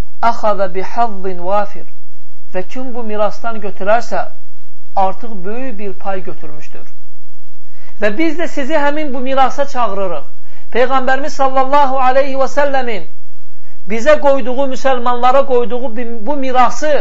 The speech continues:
anlatmaq istəyirik ki, bu Peyğəmbərimiz sallallahu aleyhi və səlləmin qoyduğu mal, dövlət əmanətdir.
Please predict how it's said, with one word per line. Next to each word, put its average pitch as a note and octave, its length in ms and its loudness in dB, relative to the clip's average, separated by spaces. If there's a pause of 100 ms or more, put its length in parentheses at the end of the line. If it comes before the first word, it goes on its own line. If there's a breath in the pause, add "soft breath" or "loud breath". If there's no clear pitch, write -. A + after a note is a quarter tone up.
(760)
anlatmaq C4+ 640 0
istəyirik B3 480 0
ki, G3+ 180 -2
bu C#4+ 140 0 (500 soft breath)
Peyğəmbərimiz B3+ 680 0
sallallahu C4+ 640 0
aleyhi C4 400 0
və B3+ 160 0
səlləmin A#3 480 0
qoyduğu A3+ 580 0 (460 soft breath)
mal, B3 380 0
dövlət A3 460 0
əmanətdir. G3+ 720 0